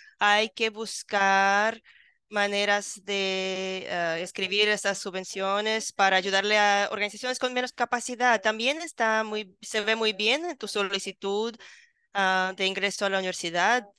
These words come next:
tener, eh, experiencia de servicio a la comunidad. Sí, maneras de conectarnos. Muy bien, otras preguntas. Tenemos un par de minutos más antes de cerrar, así que aprovechen, por favor, del,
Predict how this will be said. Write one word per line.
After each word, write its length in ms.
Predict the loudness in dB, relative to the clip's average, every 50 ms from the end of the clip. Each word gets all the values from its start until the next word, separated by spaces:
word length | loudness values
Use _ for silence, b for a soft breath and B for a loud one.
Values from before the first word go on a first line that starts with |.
| _ _
tener, 460 | -4 -4 -2 0 0 0 0 0 -2 _ -8
eh, 180 | -4 -4 -2 -2
experiencia 600 | -4 -6 -8 -8 -4 -4 -4 -4 -2 -2 -4 -4
de 260 | -2 -2 -4 -4 -4
servicio 340 | -4 -6 -6 -6 -4 -2 -2
a 20 |
la 140 | -2 -2 -2
comunidad. 680 | -4 -8 -10 -8 -8 -6 -2 2 2 4 4 2 0 -2
Sí, 460 | -8 -12 -8 -6 -6 -6 -6 -4 -4 -2
maneras 300 | 0 2 2 2 2 0
de 80 | -2
conectarnos. 880 | -4 -4 -6 -6 -4 0 4 4 4 4 4 0 -2 -4 -4 -4 -6 -8 B B B B
Muy 100 | -6 -4
bien, 240 | -2 0 0 0 0
otras 320 | -2 -6 -4 -6 -6 -6 -6
preguntas. 800 | -6 -8 -6 -6 -6 -8 -8 -6 -4 -2 0 0 0 -2 -4 -8 -12
Tenemos 300 | -12 -10 -10 -10 -10 -10 -14
un 80 | -6
par 380 | 0 2 2 4 4 2 0 -2
de 80 | -4
minutos 340 | -8 -8 -8 -8 -10 -8 -4
más 240 | -2 -2 -2 -2 -4
antes 300 | -6 -8 -8 -10 -12 -10
de 180 | -10 -10 -10 -10
cerrar, 640 | -12 -14 -16 -12 -6 0 2 4 4 4 4 2
así 200 | 0 -2 -4 -8
que 100 | -8 -8
aprovechen, 520 | -8 -8 -8 -8 -8 -10 -12 -12 -16 -14
por 140 | -10 -10 -8
favor, 460 | -4 -2 0 0 2 2 2 0 0
del, 580 | 0 0 0 2 0 -2 -4 -4 -8 -10 -14 -16